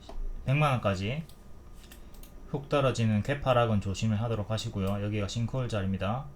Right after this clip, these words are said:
시가 백십이만 천 원, 백십이만 천 원 지키는 게 일 차로 중요하고요.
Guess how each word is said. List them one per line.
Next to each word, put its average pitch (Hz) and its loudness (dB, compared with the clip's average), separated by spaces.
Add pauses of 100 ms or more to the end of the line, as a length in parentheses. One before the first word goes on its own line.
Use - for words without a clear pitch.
(480)
시가 127 2 (3000)
백십이만 - -2
천 104 -2
원, 95 -2 (680)
백십이만 101 -2
천 110 -2
원 101 0
지키는 98 -4
게 123 -2
일 98 -2
차로 92 -4
중요하고요. 98 -4